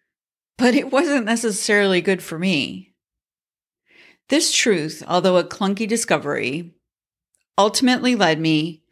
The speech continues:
on a path away from that career and towards something that feels more genuine and comfortable. I didn't like, quote unquote, landing on the realization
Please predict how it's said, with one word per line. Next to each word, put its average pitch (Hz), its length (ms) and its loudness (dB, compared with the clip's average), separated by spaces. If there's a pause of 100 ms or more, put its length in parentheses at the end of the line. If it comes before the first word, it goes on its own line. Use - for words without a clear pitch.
(340)
on 190 100 4
a 190 60 2
path 208 340 0
away 175 300 0
from 226 160 -2
that 220 200 2
career 156 640 -4 (280)
and 190 100 -2
towards 214 240 2
something 160 720 0 (140)
that 185 160 0
feels 196 260 2
more 175 140 -2
genuine 156 760 -2 (240)
and 190 160 -4
comfortable. 196 680 -4 (1400)
I 196 80 2
didn't 240 480 2
like, 165 760 -2
quote 165 220 -4
unquote, 151 560 -4 (300)
landing 185 440 2
on 175 120 4
the 165 100 0
realization 156 920 -2